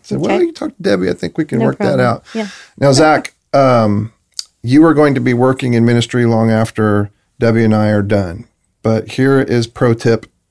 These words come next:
Speaker 1: A number one.
Speaker 2: <laughs>
Speaker 1: Work with people who have so much passion they can't keep the tears back,
Speaker 2: Mm.
Speaker 1: right?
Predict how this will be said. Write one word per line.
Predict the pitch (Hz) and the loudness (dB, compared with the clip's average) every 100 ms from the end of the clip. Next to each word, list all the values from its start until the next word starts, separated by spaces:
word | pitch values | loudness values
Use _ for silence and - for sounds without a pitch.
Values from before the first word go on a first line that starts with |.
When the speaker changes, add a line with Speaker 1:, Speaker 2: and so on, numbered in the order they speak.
| _ | _
Speaker 1:
A | 123 123 | -2 0
number | 120 113 | 0 0
one. | 107 107 95 90 220 | 0 -2 -2 -6 -6
Speaker 2:
<laughs> | |
Speaker 1:
Work | 113 123 147 | -2 0 -2
with | 143 135 | -4 -4
people | 131 123 123 120 113 - _ _ _ | -6 -4 0 0 -2 -6 _ _ _
who | - 123 | -2 2
have | 117 | 2
so | 110 127 | 0 -2
much | 120 110 | -2 -4
passion | - 117 117 113 | -2 -2 -2 -2
they | 107 | -4
can't | 104 110 107 | -2 -6 -6
keep | - 110 - | -10 -10 -10
the | |
tears | - 104 101 | -10 -6 -6
back, | - - - - _ _ 202 | -6 -10 -12 -20 _ _ -14
Speaker 2:
Mm. | 180 170 - | -12 -14 -10
Speaker 1:
right? | 101 110 113 | -4 -2 -4